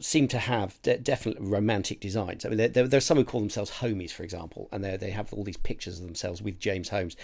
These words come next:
He was the one who killed all the people in the theatre. And so there'll be pictures of them, often quite, um,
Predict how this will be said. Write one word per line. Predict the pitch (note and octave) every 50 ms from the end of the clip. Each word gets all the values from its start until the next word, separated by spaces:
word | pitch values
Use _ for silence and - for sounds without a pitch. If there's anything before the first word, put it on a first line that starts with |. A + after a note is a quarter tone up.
| - -
He | - -
was | B2+ A#2
the | A2+
one | G#2 G#2
who | G2+ -
killed | - - G2+ F#2+
all | F#2+ F#2
the |
people | - - F#2+ - -
in | F#2
the | F#2 F2
theatre. | - - G#2 G2+ F#2 - - D2+ - - - - - -
And | G2+ G2+
so | - G#2
there'll | G2+
be | G#2+
pictures | G#2 - - C3+ - -
of | G#2+ G2+
them, | A2 A#2
often | A#2+ - - - -
quite, | - - G#2 G2 G2+ G2+ - - -
um, | G2 G2+ G2 G2 G2 F#2 F#2+ F2+ E2+